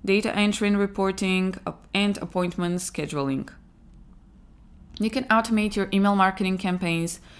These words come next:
using email automation tools, set up drip campaigns, welcome emails, or personalized email sequences that can all be triggered based on user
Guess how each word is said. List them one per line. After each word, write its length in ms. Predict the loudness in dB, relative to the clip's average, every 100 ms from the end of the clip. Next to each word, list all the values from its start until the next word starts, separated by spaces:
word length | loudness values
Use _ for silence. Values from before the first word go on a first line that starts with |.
| -20 -8
using 440 | -4 0 0 0 0
email 320 | 2 2 2
automation 680 | 4 2 2 0 0 0 -2
tools, 480 | 0 2 0 -2 -10 -16 -20 -20 -20 -14
set 260 | 2 2
up 120 | 2 0
drip 320 | 0 0 0
campaigns, 720 | 0 0 0 0 2 0 -2
welcome 460 | 2 2 2 -2 0
emails, 640 | 0 0 0 0 -2 -4
or 160 | -4 -4
personalized 880 | -2 -4 -2 -2 2 2 0 -2
email 220 | -2 -2 -2
sequences 760 | -4 -4 -4 -2 -2 -2 -4 -12 -20 -20 -20 -20 -2
that 200 | -2 0
can 160 | -2 2
all 160 | 4 4
be 120 | 0
triggered 500 | 0 0 2 2 2
based 300 | 2 2 0
on 80 | 0
user 480 | 0 0 0 -2